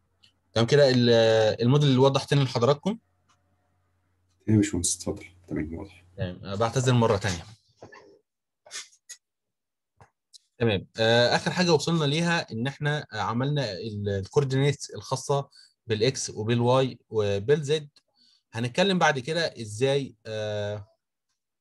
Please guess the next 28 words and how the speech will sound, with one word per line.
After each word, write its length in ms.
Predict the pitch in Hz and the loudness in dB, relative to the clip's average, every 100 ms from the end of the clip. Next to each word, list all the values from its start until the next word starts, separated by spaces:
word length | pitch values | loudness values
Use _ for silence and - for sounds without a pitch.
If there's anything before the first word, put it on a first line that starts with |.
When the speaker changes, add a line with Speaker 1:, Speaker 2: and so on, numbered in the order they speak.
| _ - _ 117 | _ -20 _ -8
Speaker 1:
نسمي 680 | 117 139 139 139 135 131 _ _ _ 107 | -6 -4 -2 -2 -4 -6 _ _ _ -8
أو 120 | 110 | -4
بمعنى 300 | 120 160 143 | -2 -2 -4
أصح 340 | 123 151 - - | -6 -8 -10 -16
ن-، 240 | 123 117 117 | -10 -8 -6
نحط 260 | 107 147 | -6 -4
التسمية 560 | 131 123 113 127 127 117 | -4 -4 -6 -2 0 -2
الصحيحة 580 | 101 - - 117 117 117 _ _ _ | -6 -8 -6 -2 -2 -2 _ _ _
للجريدز 400 | 117 113 135 143 | -4 2 2 2
طبقًا 300 | - 147 147 | -2 -2 0
للريفرنس 580 | 135 117 117 120 123 - | 2 2 0 -2 -4 -6
موديل. 240 | 90 80 - _ _ - _ _ _ _ - | -8 -10 -16 _ _ -20 _ _ _ _ -4
لو 120 | 113 | 0
أنا 100 | 196 | 2
بصيت 320 | 180 - 180 | 2 0 0
عندي 300 | 147 160 165 | 0 0 2
على، 340 | 139 135 135 - _ _ | 2 2 0 -4 _ _
آه، 420 | 113 107 104 104 | -4 -4 -2 -4
جريدز 340 | 104 120 156 - | -4 -2 -4 -2
اللي 120 | 117 | -2
على 160 | 123 117 | 0 -2
محور 380 | 127 - - | -6 -8 -8
إكس، 340 | 175 - - _ _ - | -8 -8 -12 _ _ 0
هلاقي 400 | 135 170 160 117 | 4 4 4 -2
أسميها 560 | - 127 135 135 117 | -4 -4 -2 -2 -2
واحد، 360 | 123 127 107 90 | -2 -2 -4 -10
اتنين، 440 | 104 - 120 120 117 _ _ _ _ _ _ - - - | -10 -6 -4 -4 -6 _ _ _ _ _ _ -20 -18 -10
تلاتة، 960 | 107 131 139 139 _ _ _ 147 143 | -2 0 0 -6 _ _ _ -6 -6